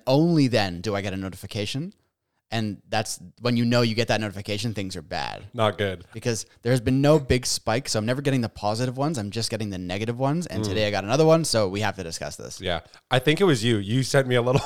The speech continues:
Speaker 2: <laughs> I just saw this little red. I'm like, "Oh, no." <laughs> My buddy's like, "What's wrong, man?" <laughs>
Speaker 1: Yeah.
Speaker 2: Bitcoin's crashing.
Speaker 1: It's bad. All right, so, so what's going on right now?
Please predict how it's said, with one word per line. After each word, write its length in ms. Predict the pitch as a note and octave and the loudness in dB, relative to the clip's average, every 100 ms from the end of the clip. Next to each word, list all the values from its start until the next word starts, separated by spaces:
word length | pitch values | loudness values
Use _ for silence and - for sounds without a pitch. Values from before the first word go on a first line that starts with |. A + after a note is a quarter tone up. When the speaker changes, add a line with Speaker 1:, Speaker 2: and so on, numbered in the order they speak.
| - | -2
Speaker 2:
<laughs> 0 | C#3 | -4
I 80 | |
just 280 | B2+ D3+ D3 | -2 -2 2
saw 160 | D3 B2+ | 4 4
this 300 | D3 - - | 4 2 2
little 240 | C3+ C#3+ | 4 4
red. 320 | A#2 A#2+ C3 | 4 2 0
I'm 120 | A#2+ A#2+ | 0 0
like, 200 | A2+ - | 0 0
"Oh, 220 | B2 B2 G#2+ | 2 2 2
no." 440 | A2 A#2 A2+ C3+ - | 2 2 4 2 0
<laughs> 260 | - - | -20 2
My 100 | D#3 | 4
buddy's 240 | A#2+ B2 B2 | 6 4 4
like, 100 | A2+ | 4
"What's 140 | C3 | 4
wrong, 300 | A2+ B2+ B2+ | 4 4 4
man?" 180 | A2 C3+ - | 2 2 0
<laughs> 640 | D3+ - C3+ - - - D#3+ - - - - | -6 -14 -16 -18 -18 -6 -6 -6 -18 -20 -8
Speaker 1:
Yeah. 160 | B2+ A#2 | 0 2
Speaker 2:
Bitcoin's 180 | A2+ A2 | 2 0
crashing. 500 | G#2 G2+ G#2+ G2+ G#2+ - - | -2 -2 -4 -8 -12 -10 -8
Speaker 1:
It's 140 | G#2+ | -4
bad. 260 | - F2 E2+ | 0 0 2
All 80 | |
right, 120 | A2+ A2 | 0 0
so, 160 | A#2+ - _ _ | -2 -4 _ _
so 120 | - | 2
what's 120 | E3+ | 4
going 200 | E3 D3 | 6 6
on 100 | B2 | 6
right 100 | A2+ | 2
now? 200 | G#2 F#2+ | 2 -2